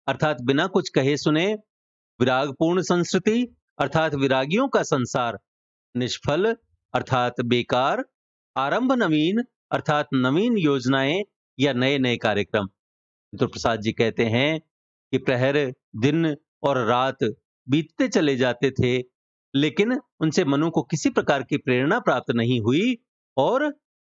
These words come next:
उस निर्जन स्थान में मनु का जीवन बीतता चला गया। वास्तव में उनका जीवन एक ऐसा विरक्तिपूर्ण हो गया था, जहां किसी भी नवीन कार्यक्रम या किसी भी नवीन योजना का कोई अर्थ नहीं रह जाता। मित्रों,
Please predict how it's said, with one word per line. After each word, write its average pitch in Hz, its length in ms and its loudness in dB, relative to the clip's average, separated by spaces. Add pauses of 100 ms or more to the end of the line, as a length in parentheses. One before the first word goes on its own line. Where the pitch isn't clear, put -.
(220)
उस 247 160 0
निर्जन 220 440 2
स्थान 175 360 0
में 180 140 2
मनु 156 260 2
का 170 140 2
जीवन 135 340 0
बीतता 120 400 0
चला 110 300 0
गया। 101 220 0 (840)
वास्तव 156 320 0
में 220 280 -2 (460)
उनका 170 200 0
जीवन 151 380 0
एक 175 240 -2
ऐसा 156 260 0
विरक्तिपूर्ण 185 680 0
हो 151 140 0
गया 139 240 0
था, 175 460 -2 (480)
जहां 160 400 2 (520)
किसी 202 200 0
भी 233 120 2
नवीन 185 340 2
कार्यक्रम 170 600 0 (360)
या 160 120 2
किसी 175 300 0
भी 185 120 2
नवीन 170 320 2
योजना 143 400 2
का 151 120 2
कोई 143 220 -2
अर्थ 175 320 0
नहीं 127 260 0
रह 107 140 2
जाता। - 520 -2 (600)
मित्रों, 151 420 -2